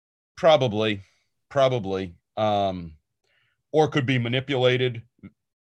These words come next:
Through other roster moves and, and other stuff going on, 'cause I don't think you need him. But I would also say you don't have obvious, like, who's the backup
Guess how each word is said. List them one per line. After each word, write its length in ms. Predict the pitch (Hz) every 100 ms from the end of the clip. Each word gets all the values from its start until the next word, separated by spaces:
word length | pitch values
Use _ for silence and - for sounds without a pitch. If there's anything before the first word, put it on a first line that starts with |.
| _ _ _
Through 400 | 113 127 127 117
other 220 | 113 120 113
roster 420 | 117 120 - 117
moves 420 | 117 113 110 98
and, 300 | 104 98 -
and 160 | 101 104
other 180 | 110
stuff 320 | 104 123 107 -
going 300 | 113 110 104
on, 200 | 104 98
'cause 120 | 135
I 80 | 196
don't 180 | 233 -
think 220 | 220 156
you 120 | 143
need 380 | 107 127 160 160
him. 440 | 175 165 175 175 - - _ _ _ -
But 100 | 170
I 40 |
would 120 | 190 381
also 240 | 427 330
say 220 | - 170
you 180 | 151 135
don't 380 | 113 170 415 -
have 680 | 151 156 131 107 90 - - _ _ _ _ _ _ _ _ -
obvious, 600 | 139 160 147 160 147 - _ _ _
like, 180 | 143 127
who's 240 | 220 320
the 120 | - 294
backup 680 | 147 131 131 127 101 -